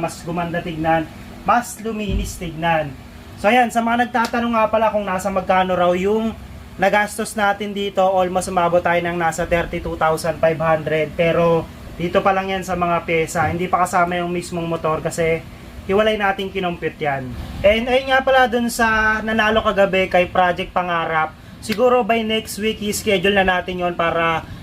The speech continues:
mapuntahan niya na rito at maiuwi niya na dun sa kanila dahil medyo marami lang tayo naasikaso. Kinuha ko na rin kasi yung bagong project bike na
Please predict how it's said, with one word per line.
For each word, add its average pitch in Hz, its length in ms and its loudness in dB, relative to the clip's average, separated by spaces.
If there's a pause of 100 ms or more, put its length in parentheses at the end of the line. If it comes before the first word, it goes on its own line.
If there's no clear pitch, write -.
(160)
mapuntahan 214 480 2
niya 214 160 0
na 208 160 2
rito 196 320 2
at 185 260 2
maiuwi 190 380 0
niya 185 160 4
na - 20 2
dun 175 140 -2
sa 170 160 2
kanila 170 240 2
dahil 170 240 0
medyo 170 240 4 (480)
marami 208 400 0
lang 220 160 -2
tayo 214 160 2
naasikaso. 190 960 2 (320)
Kinuha 214 320 2
ko 214 60 0
na 208 100 0
rin 208 80 0
kasi 202 400 -2
yung 214 240 0
bagong 190 320 2
project 185 400 0
bike 170 320 -2
na 165 320 -2